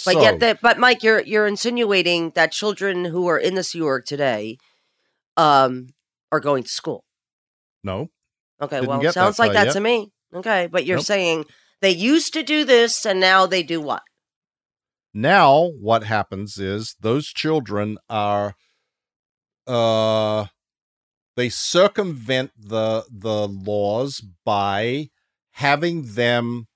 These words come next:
Speaker 2: either homeschool, which is a joke.
Speaker 1: Uh, you're,
Speaker 2: It
Speaker 1: you're
Speaker 2: doesn't
Speaker 1: doing,
Speaker 2: really
Speaker 1: you're doing
Speaker 2: exist.
Speaker 1: air quotes, yeah. Okay.
Speaker 2: Right.
Speaker 1: Uh-huh.
Speaker 2: Homeschool, which doesn't really exist,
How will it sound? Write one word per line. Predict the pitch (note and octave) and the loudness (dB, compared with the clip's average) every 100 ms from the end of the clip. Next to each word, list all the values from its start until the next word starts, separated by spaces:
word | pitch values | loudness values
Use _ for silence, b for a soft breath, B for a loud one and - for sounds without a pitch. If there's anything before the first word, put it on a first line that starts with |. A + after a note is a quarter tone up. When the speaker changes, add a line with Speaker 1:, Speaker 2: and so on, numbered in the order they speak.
| _ - | _ -8
Speaker 2:
either | B2 B2 G#2+ G#2 F#2 _ _ _ | -4 -4 -2 -2 -4 _ _ _
homeschool, | D3+ E3 G3 F3+ - - - D#3 E3 F3+ A3 A3 _ _ _ _ _ _ _ _ | 2 2 2 -4 -6 -8 -4 0 2 2 -2 -8 _ _ _ _ _ _ _ _
which | C3+ C#3 - | 0 0 0
is | C#3 B2+ A2+ - | -2 -2 -4 -10
a | A#2+ | -10
joke. | F#2 A#2 G3 | -4 2 2
Speaker 1:
Uh, | |
you're, | G3+ G#3+ | 4 4
Speaker 2:
It | G3+ | 2
Speaker 1:
you're | B2 | 0
Speaker 2:
doesn't | G#3+ A3+ | 2 4
Speaker 1:
doing, | - | 4
Speaker 2:
really | B2 A2+ | 2 2
Speaker 1:
you're | G#2+ | 2
doing | A2 G2+ | 2 2
Speaker 2:
exist. | A#2+ - | 0 2
Speaker 1:
air | F3+ E3 | 2 4
quotes, | D#3 C#3+ E3 - | 2 2 0 -6
yeah. | C3+ D3+ _ | -6 -6 _
Okay. | C3 B2+ | -10 0
Speaker 2:
Right. | B2 F2+ - _ _ - | 2 2 -2 _ _ -18
Speaker 1:
Uh-huh. | C#3+ C#3 D#3+ _ _ _ _ _ - | -14 -14 -16 _ _ _ _ _ 0
Speaker 2:
Homeschool, | E3 F#3+ - - A#2 G#2+ C3 E3 _ _ _ - | 0 0 -4 -8 -4 -4 -4 -8 _ _ _ -12
which | A2+ - - - | -12 -12 -10 0
doesn't | C3+ B2+ A#2+ | 0 0 -4
really | A#2+ A2+ G#2+ | -4 -2 -4
exist, | A2 F2+ E2 F#2 A#2+ - - | -6 -10 -8 -6 -6 -10 -16